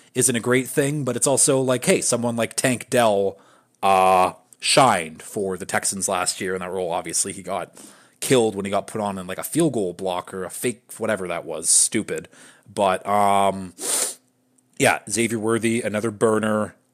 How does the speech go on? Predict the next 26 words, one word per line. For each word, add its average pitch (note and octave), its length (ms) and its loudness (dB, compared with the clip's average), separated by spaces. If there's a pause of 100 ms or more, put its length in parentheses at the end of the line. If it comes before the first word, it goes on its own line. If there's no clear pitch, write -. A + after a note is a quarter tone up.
Uh, G2 420 2
but G#2+ 160 -2
again, F#2+ 300 -2
it's - 240 -2
the G2 320 -4 (200)
six - 440 2
one, A2+ 300 0
one A2 180 -2
seventy G#2 420 0
frame, G2 400 -2
where F#2+ 140 -4
at G2 80 -4
least G#2+ 180 -4
Tank A2 240 -2
Dell G#2+ 240 -2
was, G#2 160 -6
like, F#2 140 -6
five G2 320 -2
ten, A#2+ 240 -2
one A#2 160 -6
seventy, A2+ 360 -4
or G2 60 -6
five F#2+ 260 -10
eleven, G2 320 -8
one A2+ 160 -6
seventy. B2 520 -4